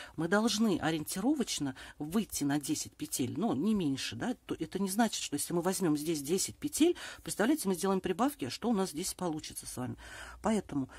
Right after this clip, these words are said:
я возьму по две петли, вполне достаточно.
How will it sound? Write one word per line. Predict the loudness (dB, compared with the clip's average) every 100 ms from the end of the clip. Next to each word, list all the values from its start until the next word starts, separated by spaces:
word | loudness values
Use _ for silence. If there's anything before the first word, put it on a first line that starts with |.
| -6
я | 2 4
возьму | 4 4 2 0 -2
по | 0
две | 2 0 -2 -4 -14 -20 -20 -20 -20 -20 -20 -20 -20 -20 -20 -6
петли, | -6 -2 -4 -6 -14 -20 -20
вполне | 0 2 4 4
достаточно. | 2 -2 -4 -10 -12 -10